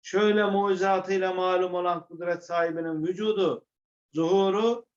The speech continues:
kainatın vücudundan, zuhurundan daha zahirdir.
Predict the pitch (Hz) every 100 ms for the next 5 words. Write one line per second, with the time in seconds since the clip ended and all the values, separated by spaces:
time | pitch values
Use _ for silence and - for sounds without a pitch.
0 | _ - 165 170 175 170 170 180 165 160
1 | 156 160 151 151 143 165 185 196 - _
2 | _ _ _ 143 156 143 160 156 147 139
3 | 170 165 135 127 175 156 156 131 139 131
4 | 135 117